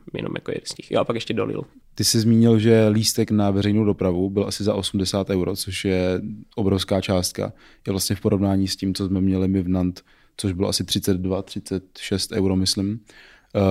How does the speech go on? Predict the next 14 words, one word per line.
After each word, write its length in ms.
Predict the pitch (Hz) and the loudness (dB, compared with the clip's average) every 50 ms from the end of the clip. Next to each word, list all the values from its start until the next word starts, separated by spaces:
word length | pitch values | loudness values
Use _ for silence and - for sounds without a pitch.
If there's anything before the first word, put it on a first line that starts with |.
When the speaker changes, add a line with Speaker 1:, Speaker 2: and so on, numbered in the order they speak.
| 95 95 92 95 - - | 4 4 2 0 0 0
Speaker 2:
a 100 | - 101 | 2 2
já 120 | 101 101 101 | 4 4 2
jsem 140 | - 120 | 2 2
se 80 | 113 120 | 2 2
pak 160 | - - 120 | 2 2 2
dočetl 380 | 113 113 104 - 113 - 117 107 | 2 2 2 0 0 0 -2 -2
v 60 | - | 0
té 160 | - 117 113 | 0 0 2
zprávě, 400 | 113 - - - 104 101 101 104 | 0 0 0 0 2 2 2 2
co 80 | 101 101 | 0 -2
jsi 100 | 107 110 | -4 -4
psal, 400 | - - - 110 104 104 104 101 | -4 -2 0 2 2 2 2 2
že, 160 | 98 110 107 | 0 0 2
eh, 220 | 104 104 104 104 | 2 2 0 -2